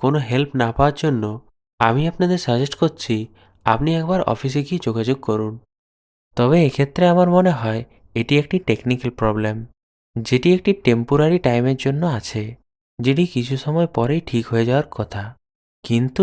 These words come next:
এরকম ছোটখাটো টেকনিক্যাল ইস্যুর জন্য একজন কৃষকের অনেক সময় নষ্ট হয়। ইপ্যাডি ওয়েবসাইটে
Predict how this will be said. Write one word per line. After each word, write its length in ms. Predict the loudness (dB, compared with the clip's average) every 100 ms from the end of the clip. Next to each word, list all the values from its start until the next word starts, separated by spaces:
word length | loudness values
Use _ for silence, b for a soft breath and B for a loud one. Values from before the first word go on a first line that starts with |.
| 4
এরকম 340 | 4 2 0 -4
ছোটখাটো 520 | -2 -6 -6 -4 2 2 0
টেকনিক্যাল 460 | -4 -2 -4 -2 -4
ইস্যুর 220 | -4 -6 0
জন্য 280 | 2 2 0 -6 -14 _ _
একজন 380 | -2 -2 2 2
কৃষকের 500 | 2 -4 0 0 0 -2
অনেক 260 | 0 0 -2
সময় 320 | -4 -2 0
নষ্ট 260 | 0 -2 -4
হয়। 300 | -6 -6 -6 -10 _ _ _ _ _ _ -6
ইপ্যাডি 420 | -2 2 2 4 4
ওয়েবসাইটে 500 | 4 2 0 0